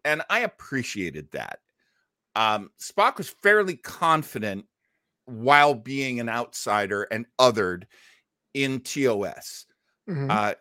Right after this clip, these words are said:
Speaker 1: it is a constant. It always reminds me of X-Men. You know, you, you never forget you're a mutant, and the people hate mutants.
Speaker 2: Right.
Speaker 1: So I always liked that. And yes, Spock is a mutant, isn't he?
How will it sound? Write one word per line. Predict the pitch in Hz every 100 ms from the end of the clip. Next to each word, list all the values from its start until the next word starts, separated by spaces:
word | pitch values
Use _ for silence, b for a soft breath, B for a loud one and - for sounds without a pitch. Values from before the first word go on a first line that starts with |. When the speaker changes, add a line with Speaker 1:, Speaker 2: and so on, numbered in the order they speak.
| _ -
Speaker 1:
it | 139 151
is | 156 135
a | 143
constant. | 127 - 143 139 - 131 123
It | 147
always | 160 170 151
reminds | 147 139 135 123
me | 120
of | 101
X-Men. | 107 101 - 87 65 65
You | 95
know, | 98 101
you, | 113 127
you | 117 117
never | 120 135 156
forget | 151 123 127 113
you're | 104 104
a | 98
mutant, | 101 113 - 117 -
and | 95
the | 85
people | - 120 - 98
hate | - 98 -
mutants. | 85 87 - 76 - - _ _ _ _ _ _
Speaker 2:
Right. | 196 165 - _ _ _ _ - -
Speaker 1:
So | 98
I | 123
always | 190 127
liked | 120 107 92 -
that. | 65 - - b b b
And | 113 120
yes, | 165 196 - - _ _ _ -
Spock | - 113 123 -
is | 147
a |
mutant, | 160 165 262 - 104 -
isn't | 156 147
he? | 87